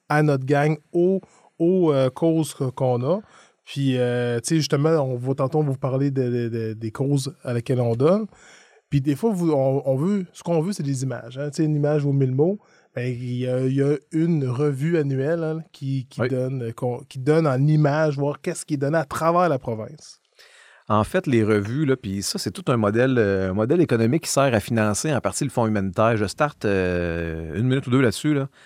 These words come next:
Speaker 2: Les membres reçoivent à la maison des revues, des publications de la P P Q. On a un partenaire à l'extérieur qui s'appelle Eficom. Eux autres, ils ont un modèle financier où ils vont aller solliciter des entrepreneurs pour obtenir du financement. Les entrepreneurs, en échange de ça, eux autres, acceptent de mettre de la pub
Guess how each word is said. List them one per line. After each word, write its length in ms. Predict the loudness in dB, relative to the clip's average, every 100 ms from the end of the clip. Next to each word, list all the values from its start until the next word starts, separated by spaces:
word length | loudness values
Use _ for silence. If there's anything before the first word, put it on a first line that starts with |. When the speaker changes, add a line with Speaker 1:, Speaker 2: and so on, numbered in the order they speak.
| -20 _ _ _ _ _
Speaker 2:
Les 220 | 0 2
membres 400 | 2 2 2 2
reçoivent 400 | 0 2 2 2
à 80 | 2
la 100 | 2
maison 460 | 0 0 0 -2 0
des 180 | 0 2
revues, 320 | 0 0 -4
des 120 | -6
publications 640 | -6 -6 0 0 2 2 2
de 80 |
la 100 | 2
P 100 | 0
P 180 | -4 -6
Q. 340 | -6 -4 -4 -6 _ -4
On 180 | 0 2
a 120 | 2
un 40 |
partenaire 500 | 0 -2 0 0 0
à 60 | 0
l'extérieur 500 | -2 -2 0 2 0
qui 80 | 0
s'appelle 280 | -2 -2 -2
Eficom. 600 | -6 -8 -6 -4 -4 -8 -14 -6
Eux 80 | -2
autres, 200 | -2 0
ils 20 |
ont 40 |
un 20 | 2
modèle 260 | 4 2
financier 640 | 0 0 2 0 0 -2 2
où 300 | 2 2 0 -8 -20 -20 -16 -6
ils 120 | 0
vont 160 | 2 4
aller 340 | 4 2 0
solliciter 760 | -2 0 0 0 -4 -2 0 2
des 160 | 2 2
entrepreneurs 680 | 0 -2 -2 0 2 0 -2
pour 220 | -2 0
obtenir 640 | 0 0 2 2 0 -2
du 380 | -4 -4 -2 -4
financement. 720 | -4 0 2 0 0 -2 -2 0
Les 140 | 2
entrepreneurs, 460 | 0 -2 -2 0 2
en 100 | 0
échange 340 | 2 0 0
de 80 | -2
ça, 200 | -2 0
eux 140 | 2
autres, 220 | 0 0 -4
acceptent 420 | -4 -2 -2 0
de 100 | 0
mettre 160 | 0
de 40 | 0
la 80 | -2
pub 320 | 0 0